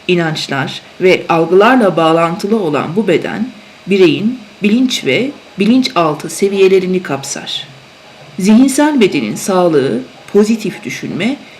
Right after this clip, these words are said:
ve meditasyon gibi uygulamalarla desteklenebilir.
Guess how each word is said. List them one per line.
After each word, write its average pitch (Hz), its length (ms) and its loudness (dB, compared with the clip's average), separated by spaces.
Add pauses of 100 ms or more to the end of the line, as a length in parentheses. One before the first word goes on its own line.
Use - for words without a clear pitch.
ve 214 200 2 (100)
meditasyon 220 760 0
gibi 254 280 -4 (180)
uygulamalarla 196 880 2
desteklenebilir. 151 1040 -6